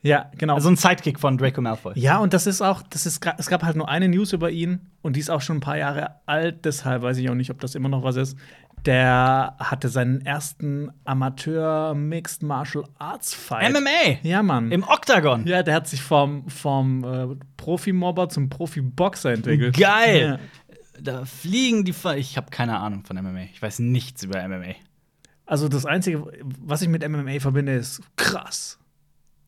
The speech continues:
Speaker 1: Also krass. Also, dass die halt sich so
Speaker 2: Auf die Fresse
Speaker 1: die,
Speaker 2: hauen.
Speaker 1: die geben sich halt richtig.
Speaker 2: <laughs> Die geben sich.
Speaker 1: Ja.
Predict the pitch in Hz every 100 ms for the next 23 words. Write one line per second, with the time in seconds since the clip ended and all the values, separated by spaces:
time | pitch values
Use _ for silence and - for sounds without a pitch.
0 | _ 135 113 104 - - 147 - - -
1 | _ 127 120 120 - 107 113 123 - 135
2 | 113 113 - _ - 107 - - 117 -
3 | 107 127 165 147 220 196 185 156 135 139
4 | 175 - 131 - - 135 127 117 110 107
5 | - - 135 135 127